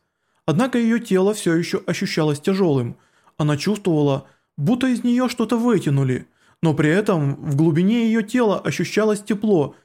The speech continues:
превосходящее это. Она попробовала встать. Хотя её тело всё ещё болело до слёз,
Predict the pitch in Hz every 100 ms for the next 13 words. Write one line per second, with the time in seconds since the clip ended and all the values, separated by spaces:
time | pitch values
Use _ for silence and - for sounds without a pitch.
0 | _ - 254 - 214 156 143 - 160 151
1 | - 165 143 85 - _ _ _ _ _
2 | _ _ - 143 143 143 151 147 143 147
3 | 165 - 185 139 - _ _ _ _ -
4 | 160 220 220 220 214 240 247 165 139 156
5 | 147 143 151 147 151 214 214 147 143 151
6 | 139 131 -